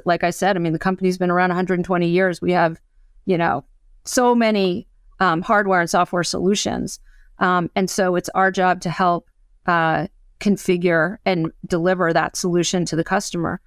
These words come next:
but also to help them find it on their own in their own process, right? Because we need to balance both. So if a customer already knows they want, um, a distributed control system, we need to have optimized our search engine optimization so that they find us for that.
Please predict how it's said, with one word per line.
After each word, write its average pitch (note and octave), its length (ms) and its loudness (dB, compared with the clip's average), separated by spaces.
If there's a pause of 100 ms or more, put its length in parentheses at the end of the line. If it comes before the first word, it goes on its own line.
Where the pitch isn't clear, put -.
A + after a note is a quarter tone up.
(160)
but G3 120 0
also A#3 460 0
to G3+ 140 -4
help G#3 280 -2
them F3+ 340 0 (180)
find G#3+ 360 0
it G#3+ 100 0
on G3+ 180 2
their F3+ 180 2
own F#3+ 340 2
in F#3 200 0
their F3+ 180 2
own E3+ 140 0
process, F3 520 -2
right? F3 180 0
Because F#3 440 -2 (140)
we B3+ 160 2
need D#4 180 2
to A#3+ 100 -2
balance F#3 500 0
both. D3+ 320 -2
So F#3+ 380 0 (440)
if C#4 140 0
a G4+ 60 2
customer A#3+ 560 0
already G#3+ 340 2
knows F#3+ 400 2
they G3 180 0
want, F#3 600 0 (400)
um, E3+ 520 0 (200)
a E3+ 240 2
distributed G3+ 600 -2
control G#3+ 420 0
system, E3+ 560 -2 (380)
we A#3+ 200 4
need C4+ 220 2
to A#3+ 140 0
have G3 220 0 (100)
optimized G#3 680 2
our E3+ 260 2
search B3+ 300 -2
engine G3+ 240 0
optimization F#3+ 680 0
so G3 120 -2
that G3+ 120 0
they A3 100 0
find D#4 280 2
us D#3+ 140 -2
for - 120 -8
that. - 240 -2